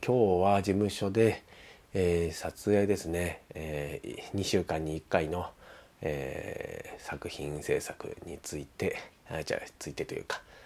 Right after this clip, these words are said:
の動画撮影です。えー、ちょっとバタバタなんですけども、今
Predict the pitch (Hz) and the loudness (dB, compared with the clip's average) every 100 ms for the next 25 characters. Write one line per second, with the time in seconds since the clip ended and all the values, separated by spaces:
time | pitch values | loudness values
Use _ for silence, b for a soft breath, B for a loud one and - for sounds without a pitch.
0 | B - 113 85 82 78 76 73 - - | B 0 0 0 -4 -2 -4 -6 -8 -8
1 | - - - - - - - - B B | -6 -6 -6 -6 -4 -4 -6 -10 B B
2 | B B 85 - - 80 80 92 87 87 | B B -8 -6 -2 0 0 0 0 0
3 | 82 87 85 76 - 76 71 85 82 - | 0 2 2 -2 -4 -6 -4 -2 -2 -2
4 | - 80 78 73 | -2 0 0 -2